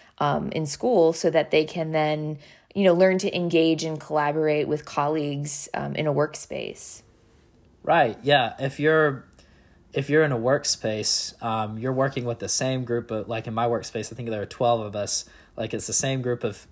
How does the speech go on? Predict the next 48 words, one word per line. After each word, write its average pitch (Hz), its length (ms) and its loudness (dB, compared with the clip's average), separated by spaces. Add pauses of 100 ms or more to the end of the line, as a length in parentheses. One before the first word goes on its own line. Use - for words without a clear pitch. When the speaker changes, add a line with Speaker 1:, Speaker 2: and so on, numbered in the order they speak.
Speaker 2:
same 135 260 -2
group 127 220 -4
of - 140 -8
people, 127 380 0
and 107 120 -4
you 104 80 -8
work 110 180 -4
on 104 120 -6
projects 131 440 0
together 120 380 0
and 104 160 -6
kind 110 220 -6
of 101 120 -8
same 107 280 -8
mission 120 260 -4
and 127 140 -4
everything. 120 560 -6 (380)
When 127 100 -4
you're 120 100 0
a - 20 -4
student 156 680 0
during 123 220 -4
the 107 40 -8
school 151 300 2
year, 113 180 0
you 113 140 -2
might 120 160 -2
have 113 180 -6
five 123 360 0
different 113 320 -6
teams, 120 420 -4
like, 107 160 -6
you're 117 80 -6
in 104 80 -10
five 120 180 2
different 107 280 -8
classes. 127 440 -4
But 120 160 -4
in 113 80 -6
the 107 80 -6
summer, 170 280 0
if 113 80 -4
you're 107 80 -4
taking 113 320 -6
one 127 180 -2
or 113 60 -4
two 110 180 -8
classes, 120 600 -6